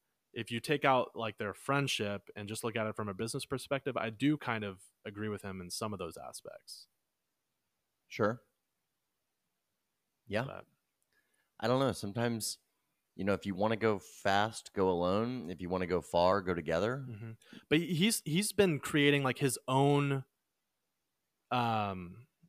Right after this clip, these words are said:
Speaker 1: I don't even, uh, know what to call it, but, like, his, uh, his, his own channel where he has, like, a bunch of different podcasts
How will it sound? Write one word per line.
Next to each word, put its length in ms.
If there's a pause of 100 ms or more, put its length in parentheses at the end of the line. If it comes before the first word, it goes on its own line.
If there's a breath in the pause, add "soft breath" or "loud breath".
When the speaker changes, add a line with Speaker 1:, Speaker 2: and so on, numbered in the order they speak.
(280)
Speaker 1:
I 60
don't 120
even, 380
uh, 460
know 120
what 100
to 80
call 220
it, 80
but, 120
like, 180
his, 300 (1700)
uh, 340
his, 200
his 200
own 180
channel 680
where 160
he 160
has, 480
like, 140
a 40
bunch 200
of 40
different 240
podcasts 480